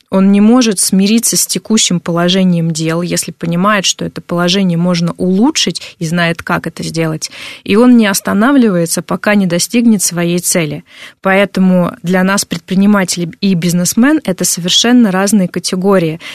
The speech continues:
К предпринимателю, если можно так выразиться, деньги липнут на его пути, а, к большому и прекрасному, к решению проблемы. И в своих акселерационных программах для молодёжи мы, безусловно,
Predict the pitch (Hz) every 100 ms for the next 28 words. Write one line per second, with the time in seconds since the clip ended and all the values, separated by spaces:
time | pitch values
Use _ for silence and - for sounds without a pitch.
0 | - - - 190 180 202 214 226 339 -
1 | 233 180 160 _ 180 208 - 202 214 196
2 | 180 190 180 190 254 339 220 196 - 170
3 | - - - 170 226 269 214 196 175 -
4 | 190 196 285 - 220 165 - - - 185
5 | 196 196 185 185 185 185 226 - 180 -
6 | 226 269 294 240 - - 180 165 175 190
7 | - 254 247 190 185 - 196 185 - 147
8 | 139 - - 214 226 180 170 175 170 170
9 | 170 156 175 - - - - - - 202
10 | 208 208 196 180 175 - 185 226 190 -
11 | 190 190 190 220 208 180 - 185 180 226
12 | 330 240 175 180 175 175 175 214 233 180
13 | 175 175 170 165 196 202